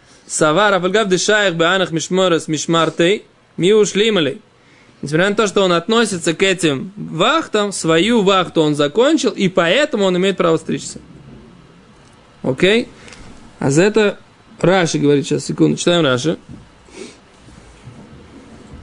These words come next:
Говорит, «Дышали мишмар то эрва регель». Раши говорит, закончил свою вахту в канун праздника, без шаббас, в субботу.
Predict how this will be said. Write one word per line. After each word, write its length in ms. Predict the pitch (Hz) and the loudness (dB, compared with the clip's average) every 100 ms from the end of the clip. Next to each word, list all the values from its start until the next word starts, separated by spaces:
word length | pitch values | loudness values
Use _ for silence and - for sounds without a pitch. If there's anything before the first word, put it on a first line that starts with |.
| - - - - - - - - _ - - - - - | -20 -20 -20 -20 -20 -20 -20 -20 _ -20 -12 -10 -6 0
Говорит, 280 | 156 160 | 2 4
«Дышали 480 | 151 143 202 262 277 | 2 2 2 2 2
мишмар 420 | 240 196 214 254 | 2 0 0 0
то 80 | 220 | 0
эрва 260 | 214 208 196 | 0 2 2
регель». 300 | 180 156 147 | 0 0 0
Раши 240 | 147 143 | 0 0
говорит, 180 | 156 165 | 0 0
закончил 680 | 160 202 247 226 185 151 - - | 0 0 0 0 0 -2 -8 -20
свою 580 | - 160 156 202 214 151 | -8 0 2 6 4 4
вахту 600 | 165 185 165 - 139 - _ - | 2 0 -2 -4 -6 -8 _ -14
в 120 | - | -2
канун 340 | 165 190 208 | 2 4 2
праздника, 680 | 170 147 131 156 160 226 285 - | 2 2 2 0 0 -2 -4 -4
без 300 | 160 226 240 | 0 2 2
шаббас, 380 | 226 196 147 127 | 0 0 0 -6
в 80 | - | -2
субботу. 600 | 185 175 185 160 - | 0 2 2 2 -4